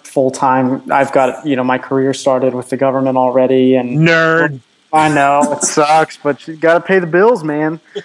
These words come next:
Speaker 1: Um, so we, we use, uh,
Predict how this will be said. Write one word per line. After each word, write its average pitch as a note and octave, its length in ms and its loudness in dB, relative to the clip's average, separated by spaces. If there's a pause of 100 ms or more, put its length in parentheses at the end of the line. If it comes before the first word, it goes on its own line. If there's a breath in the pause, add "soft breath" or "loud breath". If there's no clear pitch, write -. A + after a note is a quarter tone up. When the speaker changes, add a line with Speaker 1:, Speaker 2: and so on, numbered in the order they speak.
Speaker 1:
Um, D3 420 0 (560)
so - 160 -8
we, G3+ 260 0
we F3+ 320 -6
use, E3 640 0 (580)
uh, E3 80 -8